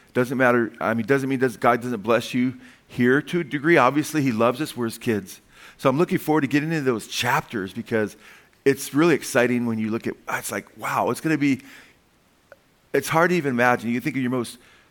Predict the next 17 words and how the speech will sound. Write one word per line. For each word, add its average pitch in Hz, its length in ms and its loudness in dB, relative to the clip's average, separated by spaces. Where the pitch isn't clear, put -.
exhilarating 131 560 2
times 131 400 0
when 117 100 -2
you 110 140 0
had 113 160 0
such - 260 -2
a 135 60 -4
sense 120 380 -6
of 110 260 -4
transcendence 117 840 -4
and 107 140 -4
sensing 139 460 -2
the 104 80 -2
transcendence 120 580 -4
of 90 140 -14
God 107 400 0
in 113 320 -2